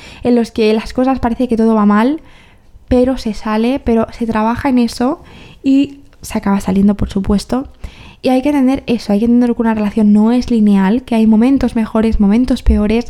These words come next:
pero hay que apre-, y hay que aprender, perdón, a identificarlos y a tomarlos como un reto. Es decir, bueno, mira,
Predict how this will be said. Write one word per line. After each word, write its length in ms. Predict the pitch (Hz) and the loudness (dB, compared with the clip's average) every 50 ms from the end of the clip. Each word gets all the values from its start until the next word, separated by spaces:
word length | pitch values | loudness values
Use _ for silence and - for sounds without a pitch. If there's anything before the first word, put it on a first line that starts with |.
| - | -4
pero 160 | - 262 254 262 | -2 -2 0 0
hay 80 | 285 | 0
que 100 | 285 311 | -2 -2
apre-, 140 | 302 - - | -4 -4 -2
y 160 | - 277 302 | 0 2 2
hay 140 | 320 330 330 | 2 2 0
que 100 | 311 311 | 0 0
aprender, 400 | 285 262 240 240 233 226 240 247 | 0 0 0 2 2 0 0 0
perdón, 320 | - 226 220 214 220 240 - - | -2 -2 -2 -2 -2 -2 -4 -6
a 160 | - 247 - - | -8 -8 -4 -2
identificarlos 960 | 277 277 277 254 254 254 285 302 269 262 - - 233 226 247 254 254 254 - - | 0 2 2 2 2 0 0 -2 -2 -4 -2 -4 -2 -2 -2 -2 -4 -6 -4 0
y 220 | 277 269 302 330 311 - | 2 2 2 2 0 -2
a 240 | - 320 370 427 - | -6 -6 -6 -6 -4
tomarlos 560 | - 262 240 233 233 262 330 - 294 233 - | -2 0 0 2 0 0 0 -2 -2 -4 -4
como 340 | - - 208 208 202 202 202 | -4 -2 0 2 2 4 4
un 120 | 220 233 233 | 4 2 2
reto. 400 | 233 220 202 196 - - - - - - - - - - - - | 0 0 -2 -2 -2 -6 -10 -12 -14 -20 -20 -20 -20 -20 -14 -6
Es 100 | - 247 | -2 0
decir, 200 | 240 214 214 214 | 0 2 2 2
bueno, 220 | 214 220 226 214 214 | 2 2 2 2 2
mira, 320 | 220 214 202 175 190 196 | 2 0 0 -4 -6 -8